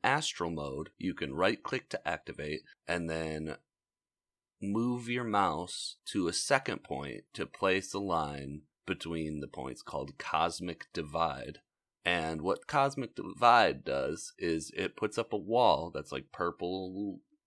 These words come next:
glowy, and what the wall does is it dampens sound, and honestly, as stupid as this is,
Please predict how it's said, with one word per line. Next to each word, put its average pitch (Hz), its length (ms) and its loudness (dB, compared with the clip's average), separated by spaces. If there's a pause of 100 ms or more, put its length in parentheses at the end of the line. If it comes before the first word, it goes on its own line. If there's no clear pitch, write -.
(160)
glowy, 82 400 2 (160)
and 82 540 -2 (180)
what 101 180 -2
the 85 60 -6
wall 78 220 0
does 73 520 -4
is 90 280 -2
it 78 360 -2
dampens 143 520 2
sound, 87 640 -2 (180)
and 87 360 0
honestly, 101 580 0
as 90 160 0
stupid - 480 -2
as 64 160 0
this - 200 -10
is, 55 380 -4